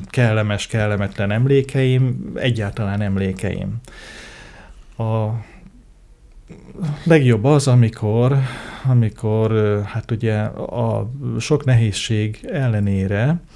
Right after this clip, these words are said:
olyan terv születik meg, amivel mégis elégedett mindenki. Hát vannak ilyenek, hála Istennek. Amit, ö, talán a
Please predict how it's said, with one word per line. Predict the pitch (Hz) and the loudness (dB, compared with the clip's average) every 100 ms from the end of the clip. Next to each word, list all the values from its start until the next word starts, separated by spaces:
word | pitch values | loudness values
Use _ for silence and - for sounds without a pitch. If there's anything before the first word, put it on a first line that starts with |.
| - - - - - - - | -20 -20 -20 -20 -20 -16 -4
olyan | 117 110 | 0 0
terv | 104 113 104 | 0 -2 -2
születik | - 104 98 104 - | -2 -2 -2 -4 0
meg, | 123 | 2
amivel | 127 123 107 104 | 4 4 2 0
mégis | 101 95 - | 0 -2 0
elégedett | 101 95 95 98 98 - | 0 0 0 0 -2 -4
mindenki. | 98 95 101 101 - 95 104 - - - - - - - - 151 | -2 -2 -2 -4 -6 -6 -6 -10 -20 -20 -20 -20 -20 -20 -16 -2
Hát | 156 | 0
vannak | 170 147 117 - | 4 4 4 2
ilyenek, | 110 98 98 98 | 0 0 -2 -4
hála | 104 95 98 | -4 -4 -4
Istennek. | 95 - 101 98 95 - - - - - - - - - - - | -6 -6 -6 -4 -6 -8 -16 -20 -20 -20 -20 -20 -20 -20 -12 0
Amit, | 123 123 123 120 - 127 | 4 6 4 2 -4 0
ö, | 120 113 | 2 2
talán | - 165 123 107 | 2 4 4 2
a | 104 | 0